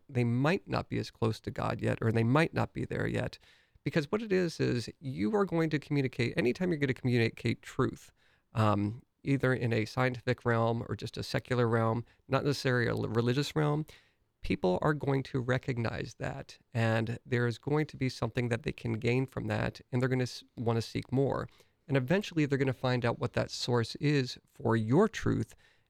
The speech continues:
and we know it's gonna be Christ. And so it's gonna be a relationship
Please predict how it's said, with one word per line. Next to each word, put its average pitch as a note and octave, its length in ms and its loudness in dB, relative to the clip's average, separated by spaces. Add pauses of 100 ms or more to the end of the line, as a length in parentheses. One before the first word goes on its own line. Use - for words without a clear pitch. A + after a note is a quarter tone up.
(120)
and B2+ 120 2
we C3+ 80 6
know A#2+ 100 8
it's A#2+ 160 0
gonna A2+ 160 0
be A2 80 -2
Christ. - 640 -4 (160)
And A2 120 -4
so - 160 -2
it's A#2 140 -2
gonna B2 160 -2
be A#2+ 160 0
a A2+ 80 2
relationship B2 720 -4